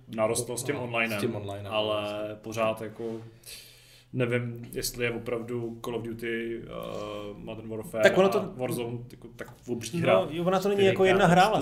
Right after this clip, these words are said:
Speaker 3: vlastně, jo,
Speaker 4: no.
Speaker 3: když se nad tím zamyslíš technicky, tam je několik těch režimů, který jsou úplně jako odlišný,
Speaker 1: No,
Speaker 3: že jo, zombie
Speaker 1: jasně, no.
Speaker 3: a, a, a kde si co si, a takže to je jako, hele, nevím, no.
Speaker 2: Já třeba Red Dead, Red Dead Redemption dvojku nemůžu odinstalovat, protože to furt hraje přítelkyně.
Speaker 1: Hm,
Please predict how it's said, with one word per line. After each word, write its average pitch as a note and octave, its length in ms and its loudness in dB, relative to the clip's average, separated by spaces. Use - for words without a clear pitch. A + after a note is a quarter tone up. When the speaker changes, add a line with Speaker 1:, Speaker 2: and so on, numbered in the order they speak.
Speaker 3:
vlastně, D3 160 -2
jo, G2+ 60 0
Speaker 4:
no. G#2 60 -2
Speaker 3:
když A2 120 -6
se B2 80 -6
nad A#2+ 60 -2
tím B2 160 -6
zamyslíš B2 360 -4
technicky, C3 400 -4
tam B2 140 -2
je B2+ 80 -2
několik B2+ 240 -4
těch C#3 160 -8
režimů, B2 320 -2
který B2 180 -6
jsou D3 180 -4
úplně C3 340 2
jako B2+ 240 -2
odlišný, A#2+ 400 -4
Speaker 1:
No, B2 80 -2
Speaker 3:
že B2+ 60 2
jo, A#2+ 80 2
zombie A#2+ 360 0
Speaker 1:
jasně, - 20 0
no. A#2 80 4
Speaker 3:
a, A2 60 2
a, A2+ 300 -6
a B2+ 40 -12
kde A#2 140 -8
si - 120 -8
co - 120 -12
si, C#3 140 -2
a B2+ 40 2
takže B2+ 300 -2
to D3 80 -10
je C3+ 60 -6
jako, B2+ 320 -4
hele, A#2 260 2
nevím, F#2+ 240 -6
no. F#2+ 100 -8
Speaker 2:
Já A2+ 140 -2
třeba B2 360 -2
Red A#2+ 100 -2
Dead, A#2+ 140 -6
Red A#2 180 -4
Dead A#2 160 -2
Redemption A2+ 440 -6
dvojku A2+ 260 -6
nemůžu A2+ 400 -8
odinstalovat, A2+ 600 -8
protože A#2+ 200 -10
to G#2+ 120 -10
furt A2 180 -6
hraje G#2+ 160 -2
přítelkyně. G#2+ 600 -12
Speaker 1:
Hm, C3 80 -14